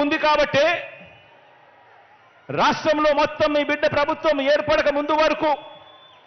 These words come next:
రాష్ట్రంలో మొత్తం నాలుగు లక్షల ప్రభుత్వ ఉద్యోగాలుంటే మీ బిడ్డ ప్రభుత్వం వచ్చిన తర్వాత ఈ యాభై ఏడు నెలల కాలంలోనే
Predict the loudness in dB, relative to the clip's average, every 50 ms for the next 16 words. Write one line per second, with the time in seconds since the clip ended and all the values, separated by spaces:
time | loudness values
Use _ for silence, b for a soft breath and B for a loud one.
0 | -20 -20 _ -20 _ _ -20 _ -10 -4 0 0 0 0 0 0 0 0 2 2
1 | 2 2 2 0 0 0 -2 -2 0 0 2 2 2 2 2 2 2 0 0 0
2 | 0 0 0 2 0 0 0 0 0 0 0 0 0 0 2 2 2 2 2 0
3 | 0 -2 -2 0 2 2 2 0 -4 -10 -14 -18 -20 -20 -20 -20 -20 -20 _ _
4 | _ -20 _ _ _ _ _ -14 -10 -6 -2 0 0 0 0 -2 -2 -2 -2 0
5 | 0 0 0 0 0 0 0 0 2 0 0 0 -2 0 0 0 0 2 2 2
6 | 2 2 2 2 2 2 2 0 -2 -8 -14 -18 -20 -20 -20 -20 -20 -20 _ _
7 | _ -20 -12 -8 -4 -2 0 2 2 2 4 4 4 2 2 2 2 2 2 2
8 | 2 2 2 2 2 2 2 2 0 2 0 0 0 2 2 2 4 2